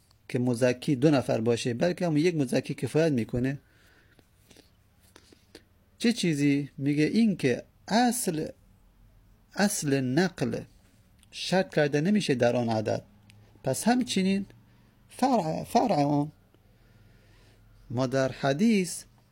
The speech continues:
اه، گفتیم حدیث غریب داریم. خب، حدیث غریب حدیثیه گفتیم که در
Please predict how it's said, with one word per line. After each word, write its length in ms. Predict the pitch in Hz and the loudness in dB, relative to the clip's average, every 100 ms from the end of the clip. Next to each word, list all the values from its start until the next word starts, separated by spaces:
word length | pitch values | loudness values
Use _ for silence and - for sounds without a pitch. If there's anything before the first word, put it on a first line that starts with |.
| _ _ _ _ _ _ _ _ - _ - - _ _ - | _ _ _ _ _ _ _ _ -20 _ -20 -20 _ _ -4
اه، 240 | 147 135 | 0 0
گفتیم 420 | 123 160 - 165 131 | 2 -2 -2 -4 -2
حدیث 500 | 123 127 156 - - - _ _ _ _ _ _ - | -2 0 0 -2 -12 -18 _ _ _ _ _ _ -8
غریب 460 | 131 156 214 156 | 0 2 4 2
داریم. 400 | 123 120 123 127 123 _ _ _ _ _ - - _ _ _ _ _ _ _ _ | 0 0 0 -2 -6 _ _ _ _ _ -20 -20 _ _ _ _ _ _ _ _
خب، 180 | _ 135 | _ -6
حدیث 460 | - 139 139 147 156 | -2 -2 0 0 0
غریب 560 | 135 135 160 214 175 - _ _ _ _ _ _ _ _ _ _ _ _ _ _ _ _ _ _ _ _ _ _ _ | 2 2 2 2 0 -4 _ _ _ _ _ _ _ _ _ _ _ _ _ _ _ _ _ _ _ _ _ _ _
حدیثیه 680 | - 139 160 214 214 196 | -4 -2 0 0 0 0
گفتیم 440 | 185 190 - 202 196 | 2 -2 0 -2 0
که 240 | 208 202 | 0 0
در 400 | 185 143 147 147 | 0 0 2 0